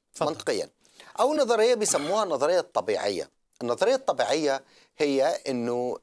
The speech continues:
Speaker 2: آه، شخص يجيله إلهام، يكون، آه، موهوب، عنده، آه، موهبة م-، زي موهبة الشعر.
Speaker 1: مم.
Speaker 2: فيجي، يجيله إلهام كده هو ويبدأ يكتب الشعر.
Speaker 1: مم.
Speaker 2: فيطلع شعر منمق جميل. أو واحد عنده موهبة الرسم، فيجيله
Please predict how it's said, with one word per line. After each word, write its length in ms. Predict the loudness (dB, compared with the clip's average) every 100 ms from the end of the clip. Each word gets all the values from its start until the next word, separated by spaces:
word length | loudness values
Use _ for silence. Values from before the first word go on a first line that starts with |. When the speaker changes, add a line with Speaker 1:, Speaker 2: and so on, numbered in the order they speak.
| -6
Speaker 2:
آه، 200 | -4 -2
شخص 380 | -2 -2 -2 -4
يجيله 500 | -4 -2 -2 -2 -4
إلهام، 460 | -4 -2 -4 -4 -14 _ _ _ -20 -8
يكون، 520 | -6 0 0 0 -4 -4
آه، 300 | 0 0 0
موهوب، 440 | 0 0 0 -4 -4
عنده، 720 | -8 -4 -4 -4 -4 -4 -4 -4
آه، 520 | -4 -2 -2 -2 -4 -4
موهبة 600 | -4 0 0 0 0 -2 _ _
م-، 80 | -12 -8
زي 180 | -6 -6
موهبة 260 | -6 -6 -4
الشعر. 360 | -2 -2 -2 -8 _ _ _
Speaker 1:
مم. 160 | -16 -14 -18 _ -20 -6
Speaker 2:
فيجي، 580 | -2 0 0 -2 -2 -2
يجيله 320 | -2 -2 0
إلهام 300 | 0 0 -4
كده 200 | -2 -2
هو 140 | 0 2
ويبدأ 300 | 0 2 0
يكتب 340 | -2 -4 -6
الشعر. 340 | -6 -6 -8 -14 _
Speaker 1:
مم. 120 | -20 -20 -10
Speaker 2:
فيطلع 420 | 0 0 0 -4
شعر 300 | -2 -2 -2
منمق 500 | -2 -4 -4 -6 -8 -12
جميل. 300 | -8 -6 -4
أو 120 | 0
واحد 420 | 0 0 -4 -6
عنده 340 | -6 -4 -4 -2
موهبة 340 | -2 -4 -4 -2
الرسم، 440 | 0 0 -2 -6 -18 _ _ _
فيجيله 520 | -2 0 0 0 0